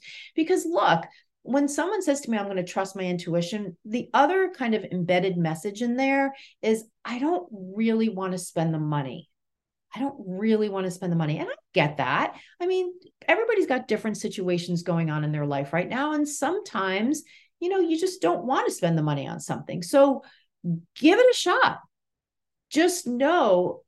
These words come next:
that that's what you're doing and just have this understanding. So maybe a middle road is you say to yourself, "You know what? I'm gonna go it on my own for thirty days. And then I'm gonna check back with you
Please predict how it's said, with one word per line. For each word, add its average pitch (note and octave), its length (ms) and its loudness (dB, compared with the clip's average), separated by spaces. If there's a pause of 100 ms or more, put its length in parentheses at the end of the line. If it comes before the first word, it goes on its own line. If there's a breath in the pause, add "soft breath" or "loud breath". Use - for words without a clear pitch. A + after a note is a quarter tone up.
(300)
that A3 160 0
that's G#3+ 260 2
what - 140 -8
you're F3 120 -2
doing F3 680 0
and G#3+ 160 0
just A#3+ 200 2 (300 loud breath)
have D4 320 4
this C4 140 0
understanding. A3 680 -2
So A3+ 160 0
maybe A#3 760 2 (320 loud breath)
a G3 120 2
middle G#3 460 2
road A#3+ 360 4
is F3+ 200 0
you F#3+ 80 -8
say G3 240 -2
to F#3+ 60 0
yourself, F#3 320 -2
"You A#3 80 -2
know C4+ 120 2
what? A#3 220 0
I'm C#4+ 120 0
gonna F#4 200 0
go G#3+ 200 4
it A3+ 80 0
on A3+ 80 0
my G#3+ 200 0
own G#3+ 440 -2 (360 loud breath)
for G3 500 -2 (760)
thirty A#3 280 2
days. C3 480 -4 (380)
And G3+ 140 2
then A3+ 100 2
I'm D4 120 2
gonna D4 180 0
check - 260 0
back F#3 240 2
with A3 200 -2
you A#3+ 400 2